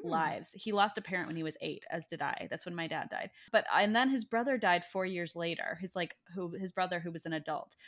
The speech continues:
Speaker 2: So he had actually a, a pretty, like,
Speaker 1: Hmm.
Speaker 2: uh, trauma-filled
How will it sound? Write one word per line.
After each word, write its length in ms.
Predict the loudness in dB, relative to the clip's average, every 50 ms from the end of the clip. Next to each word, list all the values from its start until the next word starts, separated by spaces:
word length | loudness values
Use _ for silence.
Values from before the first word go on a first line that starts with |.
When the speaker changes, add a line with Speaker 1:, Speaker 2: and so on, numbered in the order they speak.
| -20 _
Speaker 2:
So 480 | 2 6 8 8 10 8 6 4 0 -6 _ _ _ _
he 180 | -8 -2 -2
had 200 | 4 8 8 8 8 6
actually 420 | 0 0 -2 0 2 2 2 2 2
a, 140 | -2 -4 -4 _ _ -6
a 60 | -6
pretty, 340 | -6 -4 -6 -6 -4 -4 -4
like, 380 | -4 -4 -4 -6 -6 _ -14 _ -12
Speaker 1:
Hmm. 280 | -10 -8 -8 -8 -10 -10 -14 _ _ _ _ _
Speaker 2:
uh, 280 | -4 -2 -2 -2 -4 -10 _ -16
trauma-filled 800 | -12 -8 -6 -2 -2 -2 -2 0 0 0 0 0 -2 -6 -10